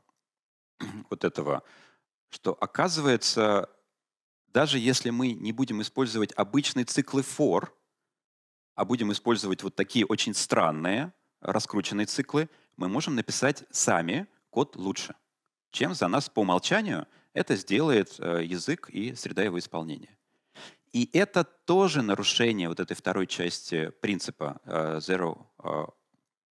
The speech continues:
э, overhead. Только теперь в другую сторону. То есть мы, э, если вводим какие-то абстракции новые, мы платим.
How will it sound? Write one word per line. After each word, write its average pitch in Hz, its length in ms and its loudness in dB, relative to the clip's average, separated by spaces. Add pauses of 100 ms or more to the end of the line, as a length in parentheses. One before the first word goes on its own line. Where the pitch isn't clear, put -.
(380)
э, 92 220 0
overhead. 82 400 -2 (580)
Только 110 160 -2
теперь 123 180 2
в 113 40 -2
другую 127 240 2
сторону. 123 480 0 (540)
То - 60 -4
есть - 180 -6
мы, 101 400 2
э, 82 300 2
если 101 280 0
вводим 104 340 0
какие-то 95 680 2 (160)
абстракции - 640 0
новые, 165 420 0 (520)
мы 101 160 -2
платим. 98 540 -2